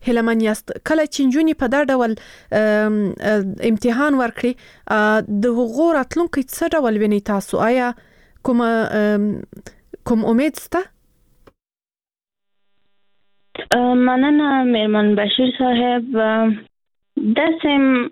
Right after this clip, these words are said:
Speaker 2: خاص امید خو زه نه وینم، خو دا چې، اه، زده کوونکي او ښوونکي یوه شي ته خوشحاله دي چې حداقل د مکتب دروازې د دوی پر مخ باندې خلاصې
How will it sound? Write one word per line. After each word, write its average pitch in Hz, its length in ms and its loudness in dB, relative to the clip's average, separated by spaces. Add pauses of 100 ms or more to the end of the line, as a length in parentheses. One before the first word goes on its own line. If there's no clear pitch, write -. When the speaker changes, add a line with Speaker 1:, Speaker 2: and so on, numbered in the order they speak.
(180)
Speaker 2:
خاص 277 440 -2
امید 233 320 2
خو 233 120 -4
زه 208 180 -2
نه 208 160 2
وینم، 196 440 2 (320)
خو 226 260 0 (400)
دا 277 260 2
چې، 277 340 0 (120)
اه، 214 360 0
زده 208 260 -2
کوونکي 240 560 0
او 208 200 0
ښوونکي 233 720 0 (240)
یوه 208 520 2
شي 233 180 0
ته 208 100 -4
خوشحاله 185 500 -2
دي 180 280 -2 (360)
چې 233 60 0
حداقل 214 540 0
د 220 100 0
مکتب 208 580 0
دروازې 196 500 0
د 196 160 -6
دوی 233 120 2
پر 208 200 -2
مخ 233 260 0
باندې 240 220 0
خلاصې 220 440 -2